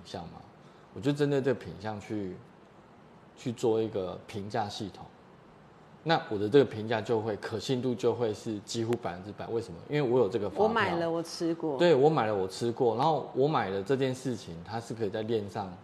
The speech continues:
Speaker 1: 区块链上被证明。所以这个店家的信誉就会被真真实实的叠起来。那相对有一天，你想，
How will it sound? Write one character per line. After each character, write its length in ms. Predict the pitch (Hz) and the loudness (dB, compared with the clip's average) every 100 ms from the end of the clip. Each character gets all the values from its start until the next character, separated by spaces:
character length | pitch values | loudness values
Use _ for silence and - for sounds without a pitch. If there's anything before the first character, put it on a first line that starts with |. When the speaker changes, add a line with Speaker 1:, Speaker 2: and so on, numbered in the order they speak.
| - | -10
Speaker 1:
区 160 | - | -6
块 140 | 120 117 | -2 -2
链 120 | 113 | -2
上 160 | 107 104 | -4 0
被 120 | 110 | 0
证 200 | - 92 | 0 -4
明。 100 | 82 85 98 - - - - | -6 -14 -16 -20 -20 -20 -6
所 120 | - | 4
以 60 | 185 | 6
这 140 | 165 | 8
个 100 | 160 | 8
店 260 | 139 170 156 | 6 4 4
家 240 | 143 139 | 2 0
的 220 | 139 127 110 | 2 2 0
信 380 | - - 123 | -2 -2 0
誉 120 | 131 123 | 0 0
就 160 | 139 | 2
会 200 | 117 131 | 2 2
被 280 | 113 127 110 - - - | 2 0 0 -4 -18 -4
真 220 | - 139 | 2 2
真 240 | 135 135 135 | 2 0 0
实 180 | - 101 | -4 -8
实 120 | 98 | -8
的 140 | 95 92 | -6 -6
叠 280 | - 90 98 | -4 -6 -6
起 140 | - | -10
来。 100 | 71 - - - | -16 -18 -20 -4
那 120 | 185 | 0
相 200 | 190 180 | 2 4
对 180 | 185 170 | 6 6
有 100 | 107 | 6
一 80 | 117 | 2
天， 300 | 120 131 135 - - - - - | 2 0 -2 -8 -18 -20 -20 -4
你 140 | 131 | -2
想， 180 | 160 120 | 0 -2